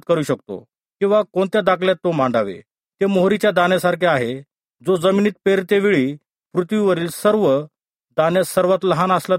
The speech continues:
तरी तो पेरल्यावर उगवून सर्व झाडात मोठा होतो,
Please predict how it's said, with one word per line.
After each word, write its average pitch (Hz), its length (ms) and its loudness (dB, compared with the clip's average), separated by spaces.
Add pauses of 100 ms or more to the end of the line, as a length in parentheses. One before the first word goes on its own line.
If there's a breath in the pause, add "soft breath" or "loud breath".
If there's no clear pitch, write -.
तरी 139 340 -2
तो - 380 -6
पेरल्यावर 196 760 2 (380)
उगवून 208 420 0
सर्व 214 360 0
झाडात 170 440 0 (420)
मोठा 165 260 0
होतो, 147 420 -2